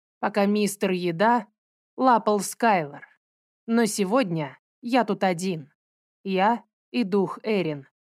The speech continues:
Я стою в дверях кабинета, комнаты, где Эрин умерла. Ему вернули первоначальный вид.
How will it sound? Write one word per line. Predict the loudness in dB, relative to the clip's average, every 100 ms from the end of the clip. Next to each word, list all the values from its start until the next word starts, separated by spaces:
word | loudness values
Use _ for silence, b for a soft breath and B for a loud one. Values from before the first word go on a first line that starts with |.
| _ _ _
Я | -2 -2
стою | 0 0 2
в | 0
дверях | 0 0 0 0
кабинета, | -4 -2 -2 0 -2 -4 -10 -14 _ _ _
комнаты, | 0 2 2 -2 -4 -8 -8 _ _
где | -4 -2 0
Эрин | 0 2 2
умерла. | 0 0 2 0 -2 -12 _ _ _ _ _ _ _ -6
Ему | -2 0
вернули | 2 2 2 2 0
первоначальный | 0 0 0 0 0 0 0 0 -2
вид. | -4 -6 -14